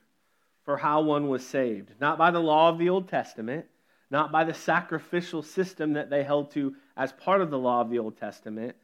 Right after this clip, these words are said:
but through the fulfillment of the law in the person of Jesus and in his death and resurrection. So when Jesus defeated death, from that point on,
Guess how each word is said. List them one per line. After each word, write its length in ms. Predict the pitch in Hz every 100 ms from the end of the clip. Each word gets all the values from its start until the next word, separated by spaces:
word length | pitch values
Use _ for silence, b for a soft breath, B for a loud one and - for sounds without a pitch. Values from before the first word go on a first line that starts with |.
| _ _ _ _
but 180 | 160 147
through 240 | - 180
the 120 | 156 147
fulfillment 920 | 135 123 - - 202 202 156 120 - b -
of 180 | 135
the 100 | 131
law 360 | 123 113 107 110 b b
in 120 | 135
the 80 | 127
person 500 | 123 - 214 226 160
of 160 | 135 113
Jesus 500 | 113 104 101 104 117 - _ _ _ _ _ _ -
and 140 | 120
in 100 | 123
his 140 | 120
death 240 | 127 117 120
and 80 | 113
resurrection. 540 | 104 107 135 135 101
So 120 | 127
when 160 | 123 110
Jesus 500 | 135 208 214 202 - b b 135
defeated 640 | 151 - 160 165 156 143 _ b b 123
death, 400 | 135 131 110 98 - _ _ _ _ _ _
from 340 | - 139 120
that 300 | 143 185 185
point 280 | - 180 170
on, 420 | 139 113 101 101